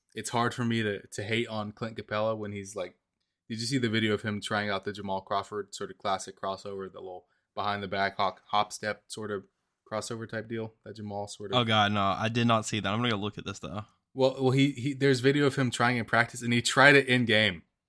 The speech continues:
Speaker 1: Um, it didn't work out so great, but he tried it. And I tweeted, I was like, "How can I hate on Clint when he's trying stiff, stuff like that?" Jamal Crawford liked the tweet, so he clearly searches his name on Twitter <laughs> and scrolls through it.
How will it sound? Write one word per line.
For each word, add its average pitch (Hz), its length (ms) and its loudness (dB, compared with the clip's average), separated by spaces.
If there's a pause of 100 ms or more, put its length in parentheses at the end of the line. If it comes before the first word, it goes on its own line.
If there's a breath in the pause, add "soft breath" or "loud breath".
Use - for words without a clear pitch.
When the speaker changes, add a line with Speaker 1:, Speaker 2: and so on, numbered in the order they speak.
(360)
Speaker 1:
Um, 92 280 -6
it 98 80 -2
didn't 139 240 2
work 98 160 -2
out 131 180 0
so 185 100 -8
great, 190 340 -2
but 107 140 -2
he 107 120 -4
tried 120 340 4
it. 85 80 -6 (460 soft breath)
And 127 120 2
I 139 120 8
tweeted, 147 420 4
I 113 60 6
was 113 100 4
like, 110 100 -6
"How 135 160 4
can 147 160 -6
I 120 60 0
hate 131 220 6
on 113 100 -2
Clint 120 260 -4
when 104 120 -14
he's 101 120 -12
trying 113 380 0
stiff, - 320 -10 (160)
stuff - 280 -8
like 101 120 -12
that?" 98 240 -6 (360)
Jamal 139 220 0
Crawford 147 480 4
liked 110 320 2
the 110 80 -2
tweet, 127 400 0 (240)
so 113 180 -4
he 160 160 -2
clearly 135 400 4
searches 113 480 -2
his 107 160 -6
name 107 320 0
on 104 80 -6
Twitter 117 400 -4 (260)
<laughs> - 280 -8
and 131 280 0 (100)
scrolls 135 520 0
through 135 220 4
it. 160 160 0